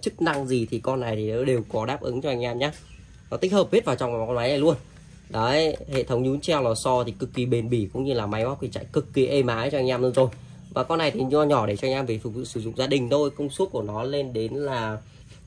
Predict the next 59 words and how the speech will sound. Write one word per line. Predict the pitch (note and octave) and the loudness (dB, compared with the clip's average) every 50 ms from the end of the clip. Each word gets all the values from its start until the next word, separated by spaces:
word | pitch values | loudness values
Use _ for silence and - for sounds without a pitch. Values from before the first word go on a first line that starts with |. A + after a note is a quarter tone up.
| - - - | -20 -16 -6
ba | - D#3 C#3+ D#3 D#3 D#3 | -2 -2 -2 -2 -2 -2
mươi | D3+ D3+ D3+ - - | -4 -4 -4 0 0
tư | G#3 G3 F#3 | 0 2 2
C | F3+ - - E3 D#3 - | 0 -2 -2 -2 -2 0
C, | - F3 E3 E3 - - - - - - - - - | 2 2 2 2 0 -12 -20 -20 -20 -20 -20 -14 -4
để | - A#2 G#2 | -2 -2 0
cho | A2+ C3 | 0 0
anh | C3 | 2
em | C#3+ C#3 B2+ | 0 0 0
về | A#2 A2+ | 0 -2
cắt | - - C#3 - | -2 -2 -6 -4
gỗ | C3+ C#3+ D#3 | 0 0 0
đường | D#3 C#3+ - | 0 0 0
kính | - B2 B2 | 0 -2 -2
khoảng | B2 D3 A#2 G2+ | -2 -2 -6 -6
tầm | - - G#2+ G#2 | -4 -4 -4 -4
hai | G#2+ B2+ D3 D#3 D#3+ | -2 -2 0 0 0
mươi | D#3 D#3 | 0 0
lăm | D#3 D3+ D3+ | 0 -2 -2
xăng | - D3 C3+ | -4 -4 -4
ti | - C3+ | -4 -4
mét | C3+ E3 E3+ | -4 -4 -2
đổ | E3 A#2 G#2+ | -2 -2 0
lại. | A2+ B2 B2+ - - - - - - - - - - | 0 0 0 -2 -6 -14 -16 -16 -18 -18 -20 -16 -14
Giá | - A#2 A#2 A#2 A2+ A#2 B2+ | -6 -2 0 0 2 2 0
nó | C#3 E3 | 0 -2
là | E3+ D#3+ | -2 -2
hai | C#3 C#3 E3+ F3+ F3+ E3+ - | -4 -4 -4 -4 -4 -4 -4
triệu | E3 C3+ | -4 -6
sáu | B2 - A#2 B2+ | -4 -2 -4 -2
trăm | C3+ E3 D3 | -2 -2 -2
ngàn | D3 C3+ B2 A#2+ | 0 0 0 0
anh | B2 B2+ | 0 0
em | C3+ C3 | 0 2
nha, | D3 C#3+ C3 C#3 - | 0 0 0 -2 -6
X | E3 - - | -6 -2 0
năm. | D#3+ D#3 D3+ C#3+ B2 - - - - - - - - - - - - - - - | 2 2 2 0 -2 -8 -14 -18 -20 -20 -20 -20 -20 -20 -20 -20 -18 -10 -4 -2
Con | D3 D3+ | 0 2
anh | D#3 D3+ D3 | 2 2 2
em | D3+ D3 | 2 2
nào | C#3+ C3+ B2+ A#2 | 2 0 0 2
mà | A#2+ A#2 | 0 0
nhu | B2 C#3 C#3+ | 0 0 -2
cầu | - - C#3+ B2+ A#2 A2+ | 0 2 2 2 2 2
mà | A2+ A#2 | 0 -2
cầm | G#2+ - B2 A#2 A#2 | -2 -2 -2 -2 -2
một | A2+ | -2
chiếc | - D#3+ D3+ | -2 -4 -4
máy | C#3 B2 | -4 -4
cưa | B2+ - - D3+ D3 C3+ | -4 -4 -2 0 0 0
mà | A#2+ A#2 D3+ | 0 0 4
bền | E3+ D3+ D3 C#3 B2+ A#2 | 6 8 8 8 6 2
mà | A#2 A#2 | -2 -4
tiết | A2+ - G#3+ - - | -2 -2 -2 0 0
kiệm | F3+ D#3 | -2 0
nhiên | C#3+ C#3+ C#3 | 0 0 2
liệu | C#3 C#3+ C#3+ - B2+ C3 | 4 2 2 2 0 -2
đấy | C3+ C3 | -2 -4
ạ, | - - | -6 -12